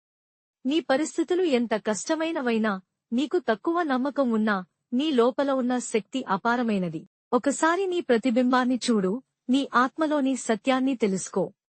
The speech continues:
నీలో ఉన్న సింహం గర్జించడానికి సిద్ధంగా ఉంది. మనలో చాలామంది భయంతో జీవిస్తుంటారు. "ఏం జరుగుతుందో, నేను విఫలమైతే, ప్రజలు నవ్వుతారా?"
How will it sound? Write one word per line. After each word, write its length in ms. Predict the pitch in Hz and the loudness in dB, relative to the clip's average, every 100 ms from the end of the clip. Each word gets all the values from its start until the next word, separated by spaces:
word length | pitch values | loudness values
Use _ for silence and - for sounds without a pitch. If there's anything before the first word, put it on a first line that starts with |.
| _ _ _ _ _ _ _ - | _ _ _ _ _ _ _ -2
నీలో 340 | 262 349 392 | 0 2 2
ఉన్న 260 | 381 349 349 | 2 0 0
సింహం 480 | - 277 254 294 247 | 0 -2 0 -2 0
గర్జించడానికి 920 | 226 208 247 254 233 226 214 262 320 | 0 2 0 2 0 0 -2 -4 -6
సిద్ధంగా 560 | - 247 196 233 247 247 | -2 -2 0 0 0 0
ఉంది. 380 | 196 170 160 - _ _ _ _ _ _ _ _ - | -2 -4 -8 -12 _ _ _ _ _ _ _ _ 0
మనలో 420 | 247 269 311 349 | 0 2 0 -2
చాలామంది 720 | 349 262 240 320 349 320 330 | -2 0 0 0 -2 0 0
భయంతో 540 | 247 208 247 254 277 262 | 0 0 0 0 0 0
జీవిస్తుంటారు. 920 | 196 214 196 - 208 185 180 156 - _ _ _ _ _ _ _ _ - | -2 -2 -2 -4 -6 -4 -4 -6 -14 _ _ _ _ _ _ _ _ -4
"ఏం 260 | 262 370 392 | -2 -2 0
జరుగుతుందో, 760 | 339 330 294 294 277 262 254 _ _ - | 0 0 0 0 2 2 2 _ _ -4
నేను 260 | 240 277 302 | 2 2 0
విఫలమైతే, 800 | 208 196 262 294 269 254 247 302 _ _ _ | -2 -2 -2 -2 -2 0 -2 -2 _ _ _
ప్రజలు 340 | 233 226 262 277 | 0 2 2 2
నవ్వుతారా?" 640 | 233 202 208 220 226 | 0 0 0 0 0